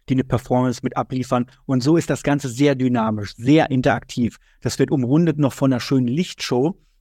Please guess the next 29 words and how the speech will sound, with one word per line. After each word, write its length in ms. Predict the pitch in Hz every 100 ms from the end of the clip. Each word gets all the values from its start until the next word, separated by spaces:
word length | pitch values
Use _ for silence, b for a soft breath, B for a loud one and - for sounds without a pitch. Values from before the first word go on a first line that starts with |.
| -
und 160 | 139
vor 140 | - 135
allem, 200 | 139 131
weil 140 | 123
Schiller 240 | - 139
halt 140 | 131 131
auch 100 | 135
Musik 320 | 131 117 151
macht, 220 | 131 -
die 100 | 131
sehr 220 | 113 120
deep 560 | 113 107 - 160 175 -
ist. 220 | 107 - B B
Da 100 | 117
geht 220 | 113 156
ein 80 | 151
Track 300 | - 156 156
auch 100 | 147
gerne 220 | - 135
mal 100 | 139 123
acht 260 | 147 -
oder 160 | 151 123
zehn 260 | - 143 131
Minuten, 540 | 131 156 180 143 160 B B B
dann 180 | 135 123
tauchst 400 | - 151 160 -
du 60 | 147
mit 260 | 131 -
ein 400 | 123 147 185 208